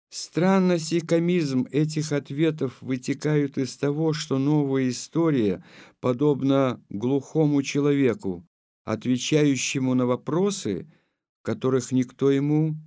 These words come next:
не делает. Если цель истории есть описание движения человечества и народов –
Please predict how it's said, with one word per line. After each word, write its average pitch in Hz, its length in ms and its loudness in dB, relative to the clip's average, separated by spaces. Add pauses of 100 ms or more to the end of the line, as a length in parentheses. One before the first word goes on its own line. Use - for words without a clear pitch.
(120)
не 143 220 0
делает. 151 600 -2 (880)
Если 135 460 0
цель 151 440 2
истории 147 880 0 (100)
есть 123 400 0
описание 135 720 0
движения 123 760 2
человечества 123 840 -2
и 113 100 2
народов – 113 640 -2